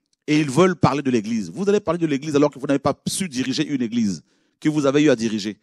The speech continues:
Mais vous allez parler de quelle église ? C'est comme si quelqu'un dit,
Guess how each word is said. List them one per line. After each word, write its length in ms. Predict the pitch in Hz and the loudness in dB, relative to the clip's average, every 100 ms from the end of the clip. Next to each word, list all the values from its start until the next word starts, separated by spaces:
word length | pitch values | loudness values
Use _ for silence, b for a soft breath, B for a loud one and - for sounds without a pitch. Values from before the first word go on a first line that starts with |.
| _ _ _ _ _ _ | _ _ _ _ _ _
Mais 180 | 110 120 b _ | -6 -6 b _
vous 140 | 156 | -2
allez 120 | 151 | 0
parler 160 | 139 123 | 0 -4
de 60 | |
quelle 160 | 107 113 | -2 0
église ? 360 | 92 85 76 - | -2 -4 -14 -16
C'est 140 | - | -12
comme 200 | 147 185 | -4 -4
si 140 | 175 175 | -4 -4
quelqu'un 400 | - 131 165 175 B B | -2 0 0 0 B B
dit, 420 | 117 113 139 165 | -16 -8 -6 -6